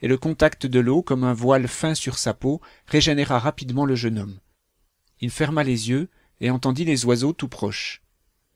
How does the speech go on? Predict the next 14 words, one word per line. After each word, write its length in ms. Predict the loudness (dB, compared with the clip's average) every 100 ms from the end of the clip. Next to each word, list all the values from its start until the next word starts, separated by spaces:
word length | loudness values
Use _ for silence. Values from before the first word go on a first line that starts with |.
| _ _ _ _ _ _
Un 80 | -6
courant 320 | -2 0 0
d'air 240 | 0 0
léger 360 | 0 0 2 0
portant 360 | 0 -4 -2 -4
un 80 | -2
parfum 360 | -2 -2 -4
fleuri 340 | -4 -4 -2 -4
lui 140 | -4
chatouilla 440 | -4 -4 -2 -2
les 140 | 0 0
jambes. 400 | -2 -6 -8 -12 _ -10
Il 140 | -6
sourit. 400 | -4 -4 -6 -12